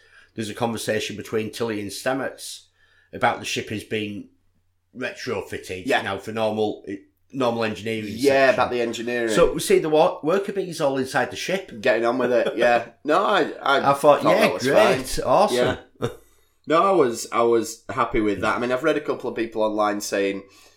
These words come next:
Speaker 2: you know, it makes the ship look like it's too big, but I, I don't think it does necessarily.
Speaker 1: Not necessarily, no.
Speaker 2: And it's a very brief shot of it
Speaker 1: Yeah,
Speaker 2: going
Speaker 1: I
Speaker 2: through.
Speaker 1: thought, I thought it was great how we saw it moving through.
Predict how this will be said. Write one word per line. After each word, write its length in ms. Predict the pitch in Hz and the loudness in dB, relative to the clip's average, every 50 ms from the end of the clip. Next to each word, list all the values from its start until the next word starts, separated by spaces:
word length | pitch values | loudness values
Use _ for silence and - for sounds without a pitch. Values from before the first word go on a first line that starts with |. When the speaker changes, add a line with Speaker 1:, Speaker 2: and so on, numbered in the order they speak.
| _ _ | _ _
Speaker 2:
you 100 | - 107 | -2 0
know, 80 | 107 | 0
it 60 | 101 104 | 0 0
makes 220 | 117 139 - - | -2 -6 -6 -8
the 60 | - 104 | -10 -8
ship 260 | - 113 104 - - | -6 -6 -6 -6 -6
look 180 | 107 101 - | -8 -8 -2
like 220 | 104 101 101 98 - | 0 0 0 0 -2
it's 160 | - - - | -8 -12 -8
too 220 | - - 104 98 | -4 -2 -2 -2
big, 420 | 87 110 113 110 90 82 - - - - | 0 0 -2 -2 -2 -4 -8 -14 -8 -2
but 200 | 98 98 92 - | -2 -2 0 0
I, 80 | 107 117 - - - - | -2 -4 -4 -6 -10 -10
I 80 | - - - | -10 -10 -8
don't 260 | - 85 71 - - - _ _ _ | -8 -8 -8 -8 -10 -14 _ _ _
think 300 | _ - - - - - | _ -12 -12 -12 -10 -14
it 120 | - - | -14 -8
does 240 | - 98 101 101 - | -6 -6 -6 -6 -6
necessarily. 680 | 117 107 - - 104 - - 107 113 123 135 151 180 196 | -8 -8 -8 -10 -10 -4 -2 -2 0 0 0 0 -2 0
Speaker 1:
Not 120 | 175 123 | -2 0
necessarily, 680 | 117 107 98 - - - - - 110 107 95 110 135 143 | -2 -2 -4 -4 -8 -10 -8 -6 -6 -6 -4 -6 -6 -6
no. 200 | 151 165 170 170 175 | -6 -6 -4 -2 0
Speaker 2:
And 440 | 117 117 113 117 113 110 107 - - _ _ _ _ _ _ _ _ _ _ _ _ | 0 0 -2 -4 -6 -8 -8 -10 -16 _ _ _ _ _ _ _ _ _ _ _ _
it's 200 | 147 147 143 - | -2 -2 0 -2
a 60 | 135 | -2
very 240 | 120 151 147 147 127 | 2 2 2 2 2
brief 680 | 104 90 95 107 120 120 120 110 - - - - - _ _ _ | -2 -6 -6 -4 -4 -4 -4 -6 -12 -16 -18 -20 -20 _ _ _
shot 380 | - - - - 113 120 - | -10 -8 -2 2 2 2 4
of 160 | 120 104 - 85 | 2 -2 -2 -4
it 280 | 80 85 - - - - | -6 -6 -6 -10 -12 -12
Speaker 1:
Yeah, 320 | 143 160 175 180 175 - | -10 -8 -6 -6 -6 -4
Speaker 2:
going 260 | 107 110 107 101 98 - | -2 -2 -2 0 0 0
Speaker 1:
I 80 | 143 143 | 0 0
Speaker 2:
through. 100 | 92 135 | 2 0
Speaker 1:
thought, 180 | 113 92 95 | 0 0 2
I 60 | 123 | 0
thought 220 | - - - 123 110 | 2 4 4 4 4
it 40 | 104 | 2
was 160 | 101 - - | -2 -6 -6
great 320 | - 113 123 143 156 - - | -2 0 2 2 0 0 -4
how 120 | 170 180 | -4 -4
we 80 | 170 143 | -4 -6
saw 220 | - - 127 110 | -4 -2 0 0
it 140 | 101 98 - - | 0 -4 -6 -8
moving 300 | 101 92 90 - 90 87 | -8 -8 -8 -10 -12 -16
through. 420 | - - 98 95 92 78 - - | -14 -8 -8 -8 -8 -8 -10 -14